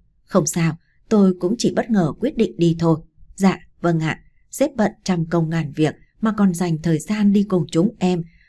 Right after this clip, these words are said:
vinh dự cho chúng em quá." Lâm gật đầu một cái, xong anh Nhật quay lại bảo chúng tôi,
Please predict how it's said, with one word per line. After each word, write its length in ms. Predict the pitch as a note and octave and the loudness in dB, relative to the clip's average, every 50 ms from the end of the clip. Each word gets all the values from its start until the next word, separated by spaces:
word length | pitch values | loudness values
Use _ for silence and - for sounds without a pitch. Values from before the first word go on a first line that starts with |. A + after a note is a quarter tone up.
| _ _ - | _ _ 4
vinh 200 | F#3+ F#3+ E3+ D3+ | 4 4 4 4
dự 280 | D#3 F3+ F#3 - - - | 0 -2 -2 -2 -2 -4
cho 120 | - F3 E3+ E3+ | -6 -6 -4 -4
chúng 140 | E3+ G3 A#3 - | -4 -4 -2 0
em 200 | G#3 F#3+ E3 D#3+ | 0 0 0 0
quá." 380 | E3 F3 F3+ F#3+ A3 C#4 D#4+ - _ _ _ _ _ _ _ _ _ | -2 0 2 2 2 2 -2 -10 _ _ _ _ _ _ _ _ _
Lâm 320 | - F#3+ F#3 F3 E3 E3 D#3 | 0 0 2 2 2 0 0
gật 240 | - E3 - - | -2 -4 -4 -2
đầu 120 | F3 F3+ F3 | -4 -2 -2
một 280 | D#3+ D3 C#3 - - | -2 -2 -4 -6 -8
cái, 340 | - E3 E3 F3 A3 D4 D#4 | -6 -4 -2 -2 -2 -4 -4
xong 360 | - - A#3 F#3+ E3+ E3 D#3+ E3 - | -4 -4 -2 -2 -2 -2 -4 -2 0
anh 180 | - G3 F3 F3+ | 0 0 0 0
Nhật 140 | F3 D#3+ E3 - - | -4 -6 -8 -8 -6
quay 200 | F3 E3+ E3+ E3 | -4 -2 -2 -2
lại 200 | E3 D#3+ - - - | -2 -2 -4 -4 -4
bảo 160 | E3+ F3+ D#3+ - - | -6 -6 -6 -6 -6
chúng 200 | - D#3 F3+ F#3+ | -6 -4 -4 0
tôi, 260 | - E3+ D#3+ D3 | 2 2 2 2